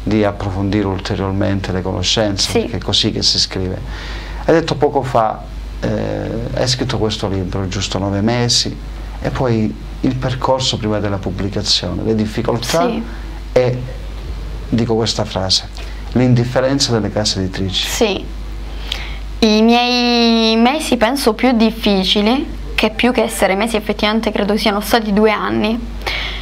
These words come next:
Speaker 2: sono stati veramente tosti, perché paradossalmente più che scrivere un libro è difficile farlo pubblicare, quindi vederlo in cartaceo, in libreria. Io ho mandato, penso, il mio romanzo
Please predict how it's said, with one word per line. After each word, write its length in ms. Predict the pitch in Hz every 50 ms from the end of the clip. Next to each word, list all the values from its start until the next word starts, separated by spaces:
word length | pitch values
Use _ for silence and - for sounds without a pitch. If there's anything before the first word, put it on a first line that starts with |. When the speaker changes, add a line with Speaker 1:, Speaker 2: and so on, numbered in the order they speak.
| - -
Speaker 2:
sono 300 | - - 262 262 262 302
stati 340 | 294 - 247 269 254 240 226
veramente 640 | 220 226 233 233 240 254 269 311 320 320 - 247 233
tosti, 540 | 233 220 - - - - - - 220 214
perché 420 | 208 233 285 330 311 - - 294 240 220 190 - - - - - - - - -
paradossalmente 1000 | - 254 262 277 262 254 277 269 - - 294 285 302 339 349 392 370 370 - 254
più 240 | 254 - 349 370 370
che 280 | - 294 254 233 240 - - - - - - - - - -
scrivere 480 | - - - - - 359 349 277 233 220
un 120 | 208 233
libro 520 | 226 226 269 302 254 233 277 302 302 -
è 140 | - 247 233
difficile 840 | 226 240 302 302 - - - 220 202 - - 240 226 226 220 - - - - - - - - -
farlo 540 | - 330 349 359 339 311 330 320 339 359 349
pubblicare, 680 | - - 311 277 254 277 285 277 - - - - 240
quindi 240 | 226 262 277 262 240
vederlo 760 | 226 262 240 269 285 302 302 285 294 285 277 277 - - - -
in 160 | - 202 208
cartaceo, 680 | 202 202 208 214 - 294 - - - - - - - -
in 120 | 254 233
libreria. 580 | 214 214 190 202 - - - 156 - - - - - - - - - - - - - - -
Io 180 | 240 247 269 254
ho 380 | 233 214 208 202 226 202 190 175 - - - - -
mandato, 400 | - 208 190 214 220 220 214 220
penso, 480 | 214 220 214 220 220 - - 202 202 - -
il 180 | 214 214 208
mio 160 | 208 220 233
romanzo 720 | 240 214 208 214 214 208 214 214 214 202 208 233 - -